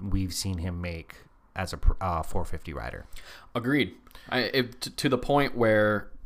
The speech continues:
Speaker 2: um, yeah, I don't think that he is there yet to be a legitimate contender. However, what I saw yesterday was I do think he's gonna steal one. I think he's, I,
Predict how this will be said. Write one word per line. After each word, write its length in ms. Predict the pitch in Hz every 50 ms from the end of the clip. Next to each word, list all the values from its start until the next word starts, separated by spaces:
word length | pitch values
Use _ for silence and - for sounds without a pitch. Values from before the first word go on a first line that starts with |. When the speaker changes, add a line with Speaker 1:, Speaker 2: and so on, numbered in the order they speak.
| - - - - - -
Speaker 2:
um, 540 | - 110 110 101 101 98 95 90 92 90 - - - - - - - - - - - - - -
yeah, 180 | - 131 135 - -
I 140 | - 113 120
don't 320 | 117 117 123 123 120 -
think 280 | - - 123 117 117 -
that 180 | 113 107 101 101
he 340 | - - 120 110 107 107 101
is 300 | 98 92 - - - - - - -
there 420 | 98 98 104 101 95 98 101 113
yet 320 | 120 127 139 147 - - -
to 120 | - 120
be 260 | 95 104 101 98 98
a 80 | 90 92
legitimate 520 | 92 95 90 101 98 87 98 95 - -
contender. 580 | - - 95 - - 120 127 151 170 185 185 - - - - -
However, 580 | - 120 110 117 139 165 147 117 110 104 98 - - - - - - - - -
what 140 | - 117 110
I 80 | 117 120
saw 240 | - - 127 123 113
yesterday 580 | 101 98 98 120 - - - - 107 101 95
was 560 | 90 87 92 92 92 90 90 87 - - - - -
I 120 | - 92 117
do 180 | 135 131 135
think 220 | 151 - 147 127 -
he's 180 | - 113 101
gonna 160 | - 113 104 92
steal 320 | - - 98 98 107 101
one. 160 | 65 80 80 - - - - - - - - - - -
I 140 | - 101 95
think 200 | - - - -
he's, 440 | - 113 104 104 95 82 - - - - -
I, 220 | 95 98 90 90